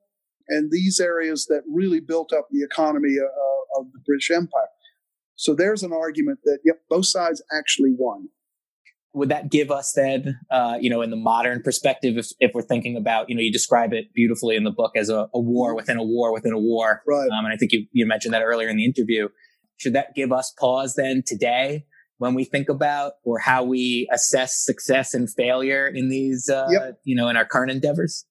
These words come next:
Speaker 1: Right. And getting back to your, your previous question, uh, what are the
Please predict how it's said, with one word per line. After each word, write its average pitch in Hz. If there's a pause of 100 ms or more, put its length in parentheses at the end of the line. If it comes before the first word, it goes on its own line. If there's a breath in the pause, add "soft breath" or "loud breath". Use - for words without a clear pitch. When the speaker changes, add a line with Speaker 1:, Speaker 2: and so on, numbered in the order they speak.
Speaker 1:
Right. 202
And 185
getting 196
back 180
to 175
your, 156 (100)
your 151
previous 208
question, 143 (440)
uh, 147 (280)
what 180
are 185
the 151